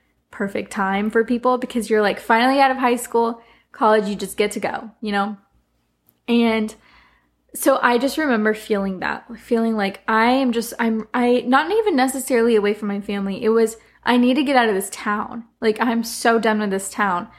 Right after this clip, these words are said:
I just kinda outgrew it and I was just ready for something different. And while I don't love the military life, I think that it's brought me a lot of my independence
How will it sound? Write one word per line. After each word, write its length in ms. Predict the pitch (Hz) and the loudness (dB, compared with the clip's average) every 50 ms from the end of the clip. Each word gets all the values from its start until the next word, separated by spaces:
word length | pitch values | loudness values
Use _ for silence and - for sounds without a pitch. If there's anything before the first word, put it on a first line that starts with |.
| - _ - - - | -20 _ -18 -4 0
I 140 | - 226 | 2 2
just 160 | 220 214 214 - | 2 0 -2 -4
kinda 180 | - 269 285 | -4 -2 0
outgrew 540 | 294 277 277 269 233 - 220 220 220 226 233 | 2 2 2 2 2 2 2 4 4 4 4
it 140 | 233 226 226 | 2 2 0
and 120 | - 226 | 0 -2
I 100 | 226 220 | -4 -4
was 80 | 220 220 | -4 -6
just 200 | 233 220 - - | -8 -6 -2 0
ready 180 | 220 208 226 | 0 2 0
for 140 | 226 233 247 | 0 0 -2
something 340 | 240 - 226 214 208 214 202 | -2 -2 -2 -4 -2 -4 -4
different. 540 | 196 190 185 190 - 220 220 226 233 240 - - _ _ _ _ _ _ _ - | -4 -6 -6 -6 -4 -2 -2 0 -2 -2 -6 -10 _ _ _ _ _ _ _ -4
And 480 | 220 220 220 214 214 208 202 202 - - - - | -2 0 2 2 0 0 -2 -4 -8 -12 -10 -4
while 280 | 240 233 226 233 233 | 0 2 4 4 4
I 160 | - 240 233 | 4 4 4
don't 360 | 226 240 262 285 - - 202 196 | 4 4 2 0 -2 -6 -4 0
love 260 | 190 185 180 175 185 | 0 0 0 0 -2
the 80 | - 220 | -4 -2
military 560 | 196 190 185 190 202 196 - 240 220 220 220 | 0 0 0 0 -2 -4 -4 -2 -2 -2 -2
life, 540 | 220 226 233 233 240 247 254 247 - - - _ _ _ _ _ - - _ _ _ _ | -2 -2 -2 -2 -2 -2 -2 -4 -6 -10 -20 _ _ _ _ _ -20 -20 _ _ _ _
I 160 | - 220 226 220 | 0 0 0 0
think 680 | 226 - 233 220 220 220 214 214 202 - - - _ _ _ _ _ _ _ _ _ _ _ _ _ _ _ _ _ _ - | 0 0 0 2 2 2 2 0 -2 -6 -12 -18 _ _ _ _ _ _ _ _ _ _ _ _ _ _ _ _ _ _ 0
that 180 | - 262 254 | 2 2 4
it's 160 | 262 262 254 - | 2 2 0 -2
brought 320 | - - 233 220 220 226 | 0 2 2 4 4 2
me 120 | 240 277 | 2 2
a 100 | 330 339 | 2 2
lot 280 | 294 254 220 185 185 190 | 2 2 2 2 2 2
of 140 | 214 214 226 | 2 2 0
my 100 | 208 196 | 0 0
independence 840 | 185 190 202 196 - - 196 196 214 247 277 294 285 - - - | 0 -2 -2 -4 -6 -6 -4 -2 -2 -2 -2 -4 -6 -10 -14 -16